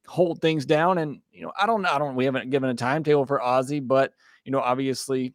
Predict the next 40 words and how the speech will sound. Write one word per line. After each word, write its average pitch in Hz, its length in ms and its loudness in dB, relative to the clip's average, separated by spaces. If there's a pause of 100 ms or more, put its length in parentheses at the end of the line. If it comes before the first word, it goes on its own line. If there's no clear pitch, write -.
you 131 80 -14
know, 123 60 -4
with 135 180 -2
the 123 100 -14
fracture, 135 540 0
there's 139 160 -4
a 135 40 -12
possibility 123 580 -2
that 120 140 0
he 123 120 -4
could 123 320 -4 (440)
come 117 280 2
back. 110 360 4
But 113 240 2
yeah, 175 120 -2
I 156 40 0
just 175 220 -4
hate 135 280 -2
to 123 40 -2
see 139 240 0
it 123 100 2
for 123 120 0
Ozzie, 120 400 2
who 123 140 2
is 120 140 -2
a 123 220 -2 (400)
definite 139 440 0
leader 120 520 0 (400)
of 127 240 6
this 113 240 -4
team 123 380 -2
and 110 100 -2
just 113 200 -6
a 113 80 -2
spark 117 400 0
plug 117 320 2
when 117 240 -2
he 120 160 0
is 110 200 -2
going. 117 480 0